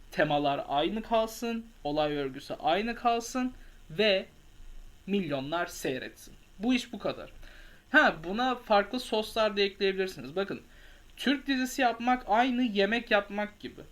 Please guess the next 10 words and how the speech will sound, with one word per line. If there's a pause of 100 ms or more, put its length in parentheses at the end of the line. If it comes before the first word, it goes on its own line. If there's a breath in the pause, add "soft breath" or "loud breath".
(680)
Bir
yemek
sitesini
açtığınızda
aynı
yemeğin
on
farklı
tarifini
görebiliyorsunuz.